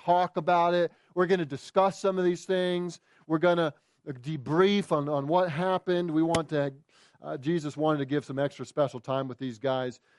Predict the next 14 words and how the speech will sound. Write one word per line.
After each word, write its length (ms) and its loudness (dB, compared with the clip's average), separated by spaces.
Re-, 260 -2
he 240 0
was 260 0
training 640 -2
them 440 -6
by 140 6
immersing 1080 0
them 280 -8
in 340 4
truth, 840 -2
immersing 880 2
them 400 -2
in 340 2
ministry, 680 -2